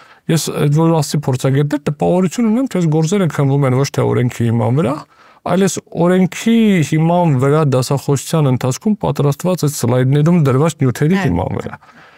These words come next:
Speaker 1: Սա, իհարկե, մի քիչ ուռճացնում եմ, չեմ ուզում բան տպավորություն լինի, բայց սա իրականում
Speaker 2: Պատկերավոր է
Speaker 1: դրժագուն
Speaker 2: ասած։
Speaker 1: խնդիր է։
Speaker 2: Պարոն Օրբելյան, ամփոփելու համար մեր հաղորդումը ես ավարտին, հատուկ ավարտին, ը, կտամ, ըմ, հանրահաճո պոպուլիստական հարց։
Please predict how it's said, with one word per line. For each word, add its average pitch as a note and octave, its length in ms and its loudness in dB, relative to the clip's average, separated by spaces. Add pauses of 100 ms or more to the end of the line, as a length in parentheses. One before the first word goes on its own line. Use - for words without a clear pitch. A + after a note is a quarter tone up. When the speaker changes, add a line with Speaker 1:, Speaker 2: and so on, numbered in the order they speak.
(120)
Speaker 1:
Սա, C#3 180 -2
իհարկե, E3+ 420 0 (240)
մի D3 180 2
քիչ D3+ 160 -2
ուռճացնում C#3 580 0
եմ, A2 140 0
չեմ B2+ 180 0
ուզում G#2+ 300 2
բան G#2+ 220 0
տպավորություն A2+ 680 -2
լինի, F#3 180 0
բայց D3 220 -2
սա A#3+ 160 -4
իրականում A3 240 0
Speaker 2:
Պատկերավոր G3+ 320 0
է G#3 60 0
Speaker 1:
դրժագուն C#3 420 0
Speaker 2:
ասած։ G#3 100 -4
Speaker 1:
խնդիր F#3 320 -2
է։ - 120 -4 (460)
Speaker 2:
Պարոն D#4 240 0
Օրբելյան, F#3 440 -2
ամփոփելու C#4 520 -2
համար G3+ 320 -2
մեր E3+ 180 -4
հաղորդումը F#3+ 540 -4
ես A#3+ 240 -4
ավարտին, F#3+ 640 -6
հատուկ F#3+ 400 -6
ավարտին, E3+ 520 -6
ը, G3 380 -8
կտամ, A3+ 460 -6 (100)
ըմ, F3+ 240 -10 (260)
հանրահաճո G3 840 -6 (140)
պոպուլիստական F3+ 960 -6
հարց։ E3+ 400 -10